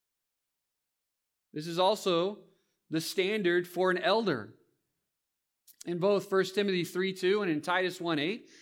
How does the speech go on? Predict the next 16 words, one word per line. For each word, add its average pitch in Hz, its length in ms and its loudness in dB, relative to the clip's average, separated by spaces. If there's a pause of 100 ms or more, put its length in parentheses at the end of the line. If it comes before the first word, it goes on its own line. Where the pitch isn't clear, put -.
(120)
it 151 140 0
says 190 280 2
that 175 140 2
an 156 140 0
overseer 190 580 0
must 165 260 -2
be 170 120 2
above 160 300 0
reproach, 175 640 -2 (300)
the 147 120 2
husband 170 320 0
of 143 120 0
one 143 200 0
wife, 190 460 0
temperate, 202 600 -2
prudent, 202 440 0